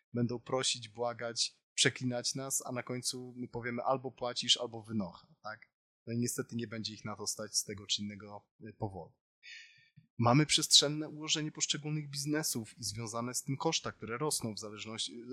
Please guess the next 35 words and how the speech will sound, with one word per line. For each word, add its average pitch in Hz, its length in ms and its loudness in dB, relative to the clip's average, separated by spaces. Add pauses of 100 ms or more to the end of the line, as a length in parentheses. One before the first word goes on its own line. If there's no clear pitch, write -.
wraz 127 240 2
ze 123 80 -4
wzrostem, 123 480 0
tak, 117 160 -8
tych 113 160 -10
odległości, 113 640 -2
jeżeli 95 200 -8
musimy 101 340 -2
transportować 104 760 -6
na 107 80 -8
jakieś 101 200 -12
większe 107 260 0
odległości, 101 800 -8
mm, 98 580 -8
te, 98 200 -8
te, 98 160 -10
te, 101 140 -18 (260)
te 107 80 -6
wytwarzane 104 580 -4
dobra. 92 300 -10 (1300)
Możemy 117 320 6
sterować 131 500 -2
podażą, 135 540 0
tak, 104 240 -12
bo 107 200 -10
w 107 60 -12
momencie, 117 280 -2
kiedy 117 240 -8
się 120 140 0
otwierają 113 400 -4
kolejne 110 420 -6
biznesy, 110 640 -2 (360)
które 117 160 0
będą, 120 240 -2
y, 117 300 -10